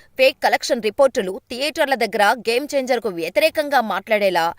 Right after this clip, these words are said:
పెయిడ్ కూలీలతో, వీడియోలతో కథ నడిపించారనే టాక్.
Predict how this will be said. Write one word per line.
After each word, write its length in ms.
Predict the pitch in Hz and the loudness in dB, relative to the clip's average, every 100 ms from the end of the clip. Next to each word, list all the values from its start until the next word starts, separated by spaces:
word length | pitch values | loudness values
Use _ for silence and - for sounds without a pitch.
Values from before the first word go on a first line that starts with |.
| - _ _ - | -14 _ _ -4
పెయిడ్ 240 | 220 269 294 | 0 0 -2
కూలీలతో, 540 | 262 240 233 208 202 | -4 -2 -2 -2 -4
వీడియోలతో 720 | 226 190 220 262 247 - 190 | -4 -4 0 2 2 -2 -4
కథ 180 | - 147 | -6 -6
నడిపించారనే 720 | 247 294 - 233 240 208 214 349 | -4 -6 -6 -6 -2 -2 -2 -6
టాక్. 380 | - 160 - | -4 -4 -6